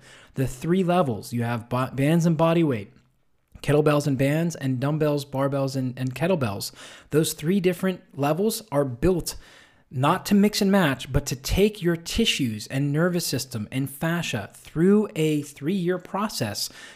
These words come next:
to allow you to move better, train better,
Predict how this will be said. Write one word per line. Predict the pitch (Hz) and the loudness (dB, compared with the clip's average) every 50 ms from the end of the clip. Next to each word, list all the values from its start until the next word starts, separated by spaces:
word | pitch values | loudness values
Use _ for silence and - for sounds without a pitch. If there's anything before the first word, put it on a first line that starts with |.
| - - | -14 -12
to | - - 202 | -4 2 2
allow | 220 180 160 147 151 | 2 4 4 2 0
you | 156 160 156 160 | 0 0 -2 -4
to | 151 - - 165 165 156 | -4 -2 -2 -2 -2 -2
move | 135 127 131 139 143 147 151 160 160 156 - - | 0 0 2 2 4 2 2 0 0 -4 -6 -10
better, | 123 123 120 135 131 135 151 160 160 - - - - | -6 -4 -2 -2 0 2 0 0 0 -2 -8 -16 -12
train | - - 151 147 151 156 160 156 | -8 -4 -2 0 0 2 2 2
better, | 127 127 117 113 120 139 135 - | 2 2 0 0 0 -2 -4 -6